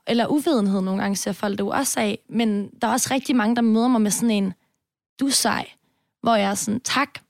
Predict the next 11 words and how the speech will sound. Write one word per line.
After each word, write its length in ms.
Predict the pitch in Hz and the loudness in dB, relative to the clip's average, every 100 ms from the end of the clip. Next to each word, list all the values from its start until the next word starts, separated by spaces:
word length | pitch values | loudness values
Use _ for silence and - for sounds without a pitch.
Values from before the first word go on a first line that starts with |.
| _ | _
men, 300 | 233 220 202 | 2 2 2
men 160 | 226 226 | 2 2
det, 260 | 220 269 254 | 2 2 2
den 140 | 262 262 | 0 0
glemmer 280 | 240 233 277 | 2 2 4
man 180 | 269 190 | 4 2
jo 100 | 185 | 2
hurtigt, 340 | 185 202 208 | 2 2 2
og 60 | 190 | 2
man 120 | 196 | 0
glemmer, 420 | 220 220 247 220 | 2 2 2 2